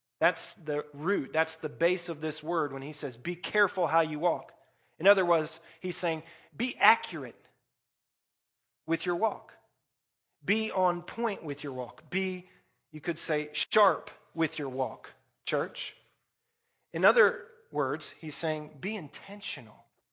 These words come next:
That's what it means to be careful with your walk. It means focus in, hone in. Church, we don't just live out our life. Christianity is not just a being tossed to and fro kind of Christianity.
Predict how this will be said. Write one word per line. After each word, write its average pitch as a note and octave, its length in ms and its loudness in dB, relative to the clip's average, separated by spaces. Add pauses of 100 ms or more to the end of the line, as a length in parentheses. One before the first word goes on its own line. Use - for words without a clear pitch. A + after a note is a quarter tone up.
(260)
That's - 160 -4
what F#3+ 80 -2
it D#3+ 60 -4
means C#3+ 240 -6
to C3+ 100 -14
be A#2+ 140 -10
careful - 500 -6 (400)
with C3 120 -6
your A#2+ 100 -10
walk. B2+ 300 -10 (1400)
It G#3+ 140 -4
means G3+ 380 0 (500)
focus A3 540 4
in, D#3+ 480 -2
hone G#3+ 440 0
in. D#3+ 480 -4 (1600)
Church, G3+ 300 2
we F3+ 300 -6
don't F#3+ 260 4
just F3+ 200 -6
live E3 240 0
out D#3 160 4
our D#3 160 4
life. C3 400 -4 (400)
Christianity F3+ 640 0
is D3+ 140 -2
not D#3+ 240 4
just D#3 240 -6
a D3 40 -2
being D3 280 -4
tossed - 400 -2
to E3+ 180 -2
and C#3+ 100 -4
fro C#3+ 280 -2
kind C#3+ 200 -6
of C3+ 120 -10
Christianity. D#3 580 -10